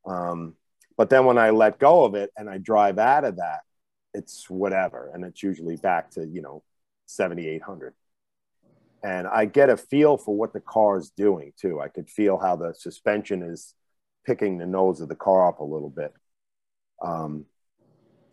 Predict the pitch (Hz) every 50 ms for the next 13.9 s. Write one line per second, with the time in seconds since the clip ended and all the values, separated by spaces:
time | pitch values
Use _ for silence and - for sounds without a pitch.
0 | - _ _ _ _ _ - 107 104 101 101 - - - 160 160 170 175 160 -
1 | - - - 143 139 135 131 127 127 127 - - _ _ _ _ _ _ _ _
2 | _ _ _ _ _ _ _ _ _ _ _ _ _ _ _ _ _ _ _ _
3 | _ _ - 101 92 87 87 85 85 82 80 85 85 80 80 - _ _ _ _
4 | _ _ _ - - - - 151 143 147 143 123 - - _ 87 80 73 73 73
5 | - _ _ _ _ _ _ _ _ _ _ _ _ _ _ _ _ _ _ _
6 | _ _ _ _ _ - 107 123 156 175 180 165 151 135 143 139 135 127 - _
7 | 123 120 110 104 87 - _ _ _ _ _ _ _ _ _ _ _ _ _ _
8 | - - 156 156 156 - _ - 139 131 131 - - 170 180 214 208 - 160 151
9 | 143 127 123 123 127 123 - - 110 101 - - 117 110 107 107 101 95 90 -
10 | 107 98 95 92 85 80 - - 117 120 - - - - - 139 - - - 110
11 | - - - 120 113 107 - - - - 117 98 95 92 - - 120 117 117 113
12 | 101 - - 98 80 98 107 101 - - 73 73 78 _ _ _ _ _ _ _
13 | - 95 - - 92 - - 101 98 101 107 107 104 101 95 90 87 -